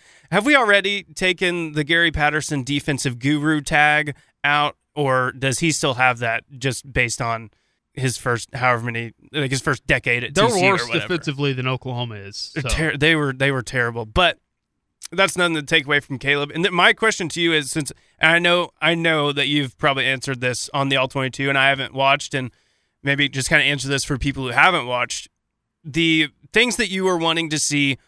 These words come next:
Speaker 1: from Caleb, right? The, the things that you said might be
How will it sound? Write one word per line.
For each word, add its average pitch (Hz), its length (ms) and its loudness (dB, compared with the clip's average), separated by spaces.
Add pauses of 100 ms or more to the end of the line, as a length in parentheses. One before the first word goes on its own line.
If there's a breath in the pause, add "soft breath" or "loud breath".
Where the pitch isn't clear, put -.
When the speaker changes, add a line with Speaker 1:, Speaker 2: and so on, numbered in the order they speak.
(240)
Speaker 1:
from 131 460 -2
Caleb, 117 500 -2
right? 131 340 2
The, 127 280 -4 (840)
the 135 160 -2
things 175 280 2
that 156 120 0
you 151 140 -2
said 143 300 2
might 139 240 2
be 139 240 -2